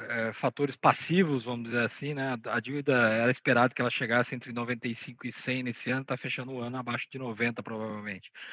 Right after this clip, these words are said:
<coughs> Isso devido a um crescimento mais forte do pib, alguns componentes de inflação também ajudaram, então a dívida tá saindo de um patamar mais baixo, bem mais baixo do que o esperado. É, pro ano que vem, a gente ainda espera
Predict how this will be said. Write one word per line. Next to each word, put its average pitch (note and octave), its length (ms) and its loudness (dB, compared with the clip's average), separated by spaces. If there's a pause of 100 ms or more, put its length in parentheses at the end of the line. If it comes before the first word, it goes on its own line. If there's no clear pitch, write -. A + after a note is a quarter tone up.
(500)
<coughs> C3 400 12
Isso E3 320 8
devido D#3 720 8 (340)
a B2 80 2
um C3+ 60 2
crescimento C#3+ 500 6
mais C3+ 200 4
forte C3+ 340 0
do F3+ 80 -2
pib, G#3 400 4 (580)
alguns A#2+ 320 -4
componentes B2+ 400 -4
de C3+ 60 -10
inflação C3 420 -2
também B2 360 -4
ajudaram, C3+ 680 0 (360)
então D3 180 -6
a D3 60 -2
dívida C#3 280 2
tá C3+ 140 2
saindo C#3 340 6
de C#3+ 80 0
um C#3+ 60 -2
patamar B2+ 400 4
mais C#3 200 2
baixo, C3+ 540 6 (180)
bem D3 120 4
mais E3 180 2
baixo C3 320 2
do - 60 -20
que - 100 -10
o C#3+ 40 -2
esperado. A2 520 -4 (500)
É, A2+ 1080 6
pro F#3+ 200 6
ano E3+ 200 12
que G#3+ 120 4
vem, F3 380 10
a C#3+ 60 10
gente D3 280 0
ainda D#3+ 220 2
espera C3+ 600 4